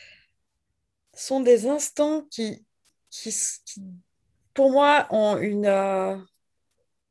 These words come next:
une magie, une énergie, euh, considérable. Vous expliquer d'où ça vient, d'où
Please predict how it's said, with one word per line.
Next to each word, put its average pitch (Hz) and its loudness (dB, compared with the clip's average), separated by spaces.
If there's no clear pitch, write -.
une 208 -2
magie, 262 2
une 196 -2
énergie, 269 2
euh, 185 2
considérable. 240 0
Vous 240 0
expliquer 311 2
d'où 247 -4
ça 294 0
vient, 269 0
d'où 247 -6